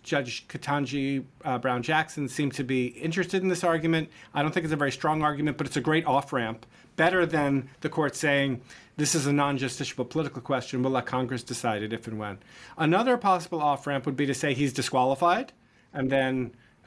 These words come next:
some states may do some things to try to keep him on the ballot, but I, I think that it would be likely he wouldn't be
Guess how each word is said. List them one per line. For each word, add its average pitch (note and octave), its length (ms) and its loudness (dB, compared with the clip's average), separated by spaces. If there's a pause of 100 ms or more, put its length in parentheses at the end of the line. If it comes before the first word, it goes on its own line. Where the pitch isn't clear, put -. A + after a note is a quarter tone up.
(120)
some C3+ 220 -2
states F3 320 2
may D3+ 120 4
do D3 140 2
some C#3 220 0
things F3 320 0
to F#3 100 -4
try D#3 180 2
to C3+ 80 0
keep E3 240 -2
him F3 120 4
on E3+ 100 2
the E3+ 80 0
ballot, F3+ 400 2
but C#3+ 140 0
I, C3 180 0
I C3 100 -4
think C#3 300 -4
that C3+ 240 -2
it C#3+ 160 -8
would B2 140 -4
be C3 100 -2
likely C3 320 0
he E3+ 140 0
wouldn't E3+ 240 2
be E3+ 320 2